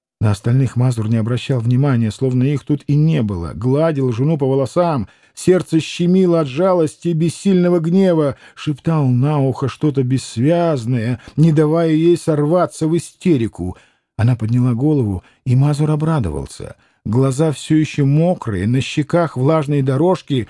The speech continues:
но сквозь тихий плач явственно просвечивает фамильное упрямство.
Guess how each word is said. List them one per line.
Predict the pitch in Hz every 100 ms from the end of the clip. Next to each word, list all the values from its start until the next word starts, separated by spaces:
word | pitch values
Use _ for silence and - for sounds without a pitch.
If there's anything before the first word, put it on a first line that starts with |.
| -
но | - 147
сквозь | - 147 156
тихий | - 160 -
плач | 127 143 175 160 - _ -
явственно | 110 165 160 - 147 165 165 - _
просвечивает | 139 151 - 147 180 - 156 160 151
фамильное | - - 151 170 180 170 170
упрямство. | 170 - 139 143 135 104 - 73 71 53